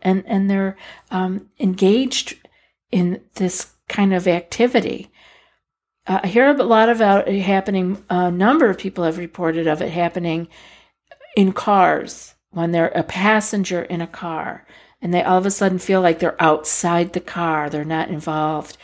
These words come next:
They're, they're totally zoomed out of the conversation, of the feelings in their body, and that almost feeling like they are outside of the car. Uh, life feels like a dream is another thing that people talk about.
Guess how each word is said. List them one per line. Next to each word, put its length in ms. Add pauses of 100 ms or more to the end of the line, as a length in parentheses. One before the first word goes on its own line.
(240)
They're, 380
they're 240
totally 1300 (320)
zoomed 520 (100)
out 520 (280)
of 260
the 80
conversation, 1400 (280)
of 160
the 80
feelings 500
in 100
their 160
body, 720 (300)
and 380 (100)
that 480
almost 400
feeling 320
like 200
they 180
are 200
outside 520
of 120
the 80
car. 640 (440)
Uh, 320
life 420
feels 400
like 200
a 60
dream 520
is 140
another 360
thing 240
that 140
people 300
talk 340
about. 400